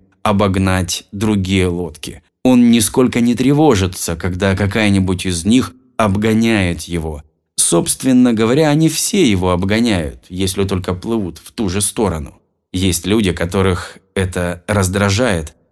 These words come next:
и выводит из себя. Великолепная невозмутимость наемного лодочника во время этого испытания – может послужить нам прекрасным уроком и предостережением против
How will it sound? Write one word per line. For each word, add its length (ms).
и 400
выводит 540
из 120
себя. 540
Великолепная 1040
невозмутимость 920
наемного 560
лодочника 920
во 240
время 360
этого 400
испытания – 720
может 420
послужить 560
нам 320
прекрасным 800
уроком 500
и 380
предостережением 1120
против 460